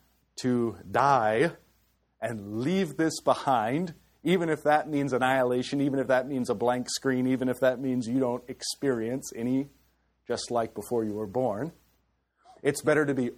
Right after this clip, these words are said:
over and done with it than be brand new and facing it. Again, with,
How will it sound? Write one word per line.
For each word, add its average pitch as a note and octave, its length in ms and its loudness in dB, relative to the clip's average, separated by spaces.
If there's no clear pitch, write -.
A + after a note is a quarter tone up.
over F3+ 380 6
and C#3 220 2
done F3+ 280 6
with C#3+ 240 2
it D#3+ 300 4
than C3+ 180 2
be C3+ 140 2
brand D3 400 2
new D3 120 2
and B2+ 140 -2
facing C#3 420 0
it. F#2+ 260 -10
Again, C3 300 2
with, A2+ 300 -2